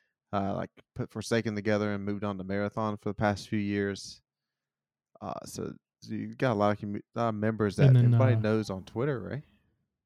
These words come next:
Speaker 2: S-, Salvatore too, I believe, the music,
Speaker 1: Yep.
Speaker 2: the music man himself. So, um,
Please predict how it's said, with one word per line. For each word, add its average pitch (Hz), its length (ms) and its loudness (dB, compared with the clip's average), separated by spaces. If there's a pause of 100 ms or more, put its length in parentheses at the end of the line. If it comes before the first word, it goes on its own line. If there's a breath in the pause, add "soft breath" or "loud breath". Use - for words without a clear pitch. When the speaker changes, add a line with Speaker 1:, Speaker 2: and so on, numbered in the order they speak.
Speaker 2:
S-, - 320 -10
Salvatore 123 680 6
too, 127 280 6
I 117 60 4
believe, 117 300 4
the 113 100 4
music, 120 320 6
Speaker 1:
Yep. 92 100 -8 (280)
Speaker 2:
the 120 60 0
music 120 220 6
man 120 200 6
himself. 117 580 4
So, 113 500 0
um, 113 440 2